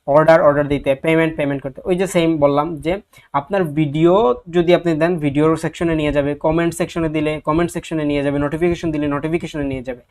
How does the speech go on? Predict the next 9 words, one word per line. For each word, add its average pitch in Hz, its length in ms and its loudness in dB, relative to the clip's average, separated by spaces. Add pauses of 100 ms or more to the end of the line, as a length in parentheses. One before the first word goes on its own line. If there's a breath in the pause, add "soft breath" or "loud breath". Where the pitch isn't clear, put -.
(140)
As 170 160 2 (160)
simple 147 280 -6 (260)
as 135 140 -8
that। 135 140 -6 (1080)
হেডার 220 260 6
কি 202 180 -4 (100)
এবং 156 180 2
কেন 143 180 -2
লাগে? 117 260 -6